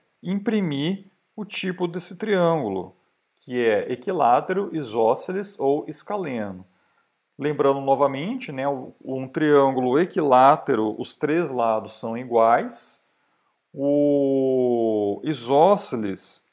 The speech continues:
dois lados são iguais e o terceiro não é, né? E o escaleno, os três lados do triân-, do triângulo são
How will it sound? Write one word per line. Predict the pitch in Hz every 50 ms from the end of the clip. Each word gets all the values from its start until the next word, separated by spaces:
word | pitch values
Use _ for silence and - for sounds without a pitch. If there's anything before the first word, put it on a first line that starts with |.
| _ -
dois | 110 104 127 160 190 214 214 185 131 117
lados | 123 117 110 110 110 110 107 104 - -
são | - 120 117 127
iguais | 131 117 117 110 110 113 127 160 190 180 147
e | 131
o |
terceiro | - - 127 117 113 - - - 113 113 110 104 104 101 98 - _ _ -
não | 113 113 117 117 110 110 107
é, | 104 104 131 185 123
né? | 117 135 135 151 214 254 247 - _ _ _ _ _ _ _ _ _ _
E | - 156 175 185 202 -
o | - 208
escaleno, | 208 - - - 220 214 190 156 139 131 131 135 139 147 156 170 - - -
os | - - -
três | - - 120 123 131 143 139 147
lados | 135 120 117 113 117 113 113 113 113
do | 123 123
triân-, | - - 143 139 127 123 123 123 - 127
do | 113 113 107
triângulo | - 139 143 135 117 110 110 117 120 131 143
são | 139 - - - 117 113 117 117 120 -